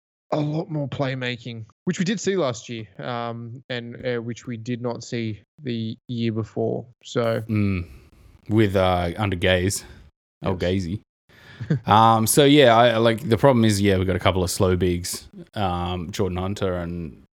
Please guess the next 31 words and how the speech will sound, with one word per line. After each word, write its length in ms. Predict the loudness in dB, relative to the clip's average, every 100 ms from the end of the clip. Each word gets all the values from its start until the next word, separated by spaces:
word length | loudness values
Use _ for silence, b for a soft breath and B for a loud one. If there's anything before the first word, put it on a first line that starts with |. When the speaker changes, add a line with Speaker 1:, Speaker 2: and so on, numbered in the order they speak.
| _
Speaker 2:
Daniel 240 | -6 -4 -4
Kickett 320 | -6 -6 -6
aren't 320 | -4 -4 -6 B B B B B _
those 160 | -2 2
guys 260 | 2 2
that 80 | 0
are 20 |
gonna 160 | -2 -2
send 260 | -2 -2
bone-crunching 560 | 0 0 0 -2 -2 -4
screens 560 | -4 -2 0 0 -4 -10
real, 380 | -6 -2 -2 -2
up 200 | -2 -2
really 300 | -2 -2 -2
high, 360 | 0 0 0 -4
which 300 | -4 -4 -4
is 160 | -6
what 360 | -2 0 0 -2
kind 260 | -2 0 -2
of 220 | -4 -6
they 160 | -4
had 280 | 0 -2 -2
in 160 | -4 -4
Boone, 460 | -4 -2 -4 -6 B B B B B
uh, 240 | 0 0 0
at 120 | -2
Melbourne. 640 | 0 0 0 -2 -4 -6 -12 _ _ _ _ _ _ -6
Um, 800 | -4 -2 -2 -2 -4 -6 -8 -12 _ -16 -12
yeah, 1300 | -8 -2 0 2 0 0 -2 -6 -12 -16 -14 -12 -12 -4
uh, 60 |
he's, 600 | 2 2 2 0 -4 -6